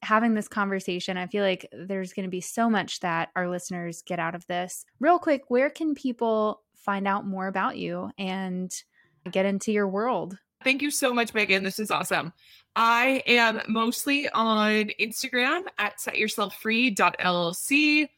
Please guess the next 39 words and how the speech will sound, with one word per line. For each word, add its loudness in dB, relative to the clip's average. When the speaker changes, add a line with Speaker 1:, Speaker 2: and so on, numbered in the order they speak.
Speaker 2:
I 2
am 0
also 2
on 0
Facebook. 0
I 4
have -4
a 0
Facebook -2
community. 0
It's -2
the -4
Set 0
Yourself -4
Free -4
community. 2
I 0
do -8
lots -6
of -8
free -4
trainings 0
and -2
content -2
in -4
there. 2
And 0
then 0
now 2
I'm -6
actually -2
on 2
TikTok -4
as -10
well, 2
<laughs> -8
just -2
getting 6
started 6